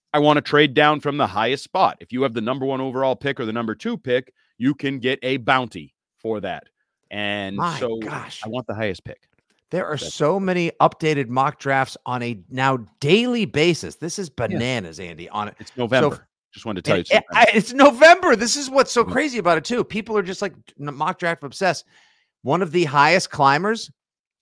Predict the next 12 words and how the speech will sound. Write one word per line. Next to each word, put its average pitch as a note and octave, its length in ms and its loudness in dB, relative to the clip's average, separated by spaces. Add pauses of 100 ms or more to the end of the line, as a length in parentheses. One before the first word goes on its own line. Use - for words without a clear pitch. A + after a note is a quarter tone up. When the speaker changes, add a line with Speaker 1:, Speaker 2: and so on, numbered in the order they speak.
(140)
Speaker 2:
one C#3+ 200 -6
of D#3+ 60 -6
the D3 180 -6
absolute F3 380 -2
highest D3+ 300 0
climbers, A#2+ 320 -2
of G#2 80 -10
course, A2+ 240 -6
we G#2+ 80 -10
talked B2 260 -2
about A#2 220 -2
how G2+ 300 0